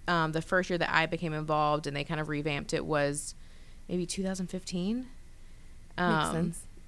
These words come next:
Speaker 1: but yeah, ever since that, we, we started off just doing events. It was really run by just the board and,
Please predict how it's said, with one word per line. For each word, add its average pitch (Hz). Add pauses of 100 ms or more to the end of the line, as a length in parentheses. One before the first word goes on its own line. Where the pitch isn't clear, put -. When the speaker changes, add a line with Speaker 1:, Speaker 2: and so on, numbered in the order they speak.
Speaker 1:
but 190
yeah, 202
ever 185
since 190
that, -
we, 180
we 190
started 180
off 170
just 180
doing 160
events. 156
It 165
was 160
really 156
run 151
by 156
just 156
the 160
board 151
and, 147